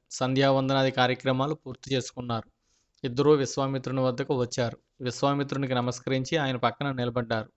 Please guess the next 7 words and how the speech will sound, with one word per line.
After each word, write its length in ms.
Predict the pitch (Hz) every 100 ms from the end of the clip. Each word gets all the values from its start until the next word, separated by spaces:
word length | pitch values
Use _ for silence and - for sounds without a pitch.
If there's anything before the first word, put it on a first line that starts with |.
| _ _ _ - _ -
అప్పుడు 320 | 131 143 131
రాముడు 380 | 120 120 143 131
విశ్వామిత్రునితో 1040 | 127 - - - 143 139 135 135 131 170
ఇలా 240 | 139 127 117
అన్నాడు. 360 | 117 117 113 - _ _ _ - - -
"ఓ 100 | 127
మహర్షి, 600 | 120 120 143 - 151 160